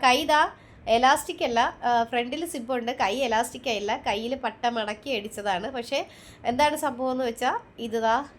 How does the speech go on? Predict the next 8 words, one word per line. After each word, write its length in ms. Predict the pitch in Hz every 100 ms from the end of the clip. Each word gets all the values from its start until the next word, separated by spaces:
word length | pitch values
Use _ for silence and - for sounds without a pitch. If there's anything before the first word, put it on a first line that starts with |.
| - 202
അടിയിൽ 340 | 202 262 262 285 311
ഫ്രില്ലില്ല 420 | 226 208 226 190 185
കേട്ടോ. 120 | 180 175
അടിയിൽ 240 | 202 233 247
ഫ്രില്ല് 340 | 226 196 240 247
ഉണ്ട് 220 | 208 220 254
എന്ന് 100 | 277
കരുതി 260 | 254 233 277